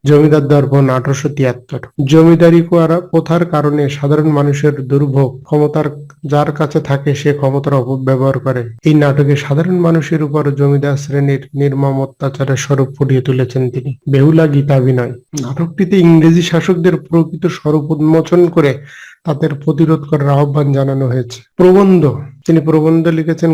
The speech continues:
গোজীবন এবং ইসলামের জয়। এই গ্রন্থে তিনি হিন্দু মুসলমান ও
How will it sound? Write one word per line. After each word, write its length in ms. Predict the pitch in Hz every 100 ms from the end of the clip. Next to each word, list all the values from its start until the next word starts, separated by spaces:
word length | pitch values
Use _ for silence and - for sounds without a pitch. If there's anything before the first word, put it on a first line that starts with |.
| 143
গোজীবন 400 | 147 139 151 156 147
এবং 120 | 143 143 143
ইসলামের 440 | 143 147 139 143 123
জয়। 240 | 139 123 120 - _ _ _ _
এই 80 | 165 147
গ্রন্থে 380 | 151 170 170 160 143
তিনি 200 | 143 139 120 113 - -
হিন্দু 260 | 147 147
মুসলমান 480 | 143 143 143 147 143
ও 20 | 135